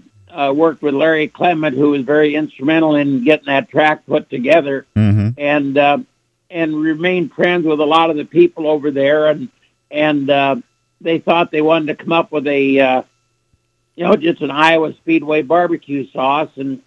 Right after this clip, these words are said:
Speaker 1: and was talking to me and wanted to know if I could, you know, figure out something. And I said, "Sure." I said, "You know, I'll probably, for, for what they wanted to run," I said, "I'm not gonna do a special formulation, but, uh, we'll just take our Cookies Original and go with that." And they said, uh,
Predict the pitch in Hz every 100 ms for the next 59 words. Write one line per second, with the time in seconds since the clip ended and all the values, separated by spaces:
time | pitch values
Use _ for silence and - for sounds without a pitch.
0 | - 147 143 139 135 - 156 151 139 147
1 | 151 147 143 147 147 147 143 147 131 143
2 | 139 - 151 127 156 165 - - 135 135
3 | 160 156 147 147 - 151 - - 214 147
4 | 131 - 143 113 104 - 151 143 147 -
5 | 156 143 143 117 _ _ _ _ _ _
6 | 143 156 147 - - _ 160 156 170 -
7 | 165 151 165 147 143 170 170 160 139 151
8 | 151 156 156 151 151 139 156 - - 170
9 | - 147 120 156 160 143 147 170 165 -
10 | 151 147 143 _ - 143 131 113 _ _
11 | _ _ - 139 156 160 135 170 - 151
12 | 135 - 165 - - 117 135 160 170 156
13 | 151 143 139 156 151 143 151 175 160 147
14 | 139 147 151 - 143 127 123 135 127